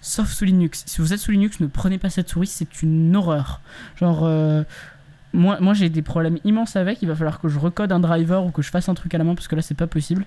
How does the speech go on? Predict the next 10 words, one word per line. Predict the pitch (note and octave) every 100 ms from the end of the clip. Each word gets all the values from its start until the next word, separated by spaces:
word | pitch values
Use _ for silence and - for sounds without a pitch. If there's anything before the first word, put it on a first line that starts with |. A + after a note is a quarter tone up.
| - -
Mais |
j'ai | D#3+ D#3
des |
gros | D#3+ G3
problèmes | G#3 A3
avec | G#3+ F#3
cette | F3+ -
souris. | D#3 - - - - - -
Sous | - -
Linux. | F#3+ E3+ C#3 -